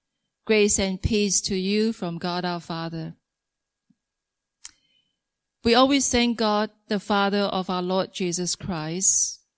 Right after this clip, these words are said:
when we pray for you, because we have heard of your faith in Christ Jesus and of the love you have for all God's people,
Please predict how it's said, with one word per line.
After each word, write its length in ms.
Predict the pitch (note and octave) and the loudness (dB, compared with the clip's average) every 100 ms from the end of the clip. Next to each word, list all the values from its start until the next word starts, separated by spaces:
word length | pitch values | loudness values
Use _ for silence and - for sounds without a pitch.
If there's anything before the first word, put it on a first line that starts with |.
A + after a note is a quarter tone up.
| _ | _
when 160 | G#3 G3+ | -2 2
we 140 | G3+ | 0
pray 340 | G3 A3 G3+ G3 | 0 2 2 2
for 300 | F#3 - F3+ | -2 -4 0
you, 540 | F3+ G3+ D#3+ - F#3+ _ _ _ _ _ _ _ _ _ _ _ | 2 2 0 -8 -16 _ _ _ _ _ _ _ _ _ _ _
because 560 | G#3+ G3+ A#3 G3+ B3 - | -2 0 4 4 4 4
we 140 | A3 | 2
have 340 | A3 G3+ G3 A#3 | 4 2 0 0
heard 240 | A3 A3+ | 2 2
of 160 | A3 F#3 | 0 0
your 240 | G3 F3+ | -2 -2
faith 640 | - F#3 F3+ A#3 B3+ - - _ _ _ | -4 -4 -2 -2 -4 -14 -20 _ _ _
in 220 | - F#3 | -4 -4
Christ 420 | - F3+ F3 E3+ | -2 -2 0 -2
Jesus 800 | - F3 E3+ G3 C4+ - - - _ _ _ _ _ - - | -2 -2 -2 -4 -4 -4 -4 -6 _ _ _ _ _ -18 -2
and 140 | G#3+ | 2
of 160 | G#3+ G#3 | 2 0
the 160 | G#3+ | 0
love 460 | G3 G3 G#3 B3 B3 | 0 0 2 0 -2
you 160 | G#3+ G3 | 0 0
have 600 | - A3 F3+ E3+ F3+ - - _ _ _ _ | -2 -2 -2 -4 -8 -14 -20 _ _ _ _
for 160 | G#3 F3+ | -4 -2
all 240 | F#3+ F#3+ | 0 0
God's 400 | F#3 F3+ - - | 0 -2 -2 -2
people, 720 | - G#3+ - F3+ D#3 D#3 E3+ | 0 0 0 -4 -4 -8 -14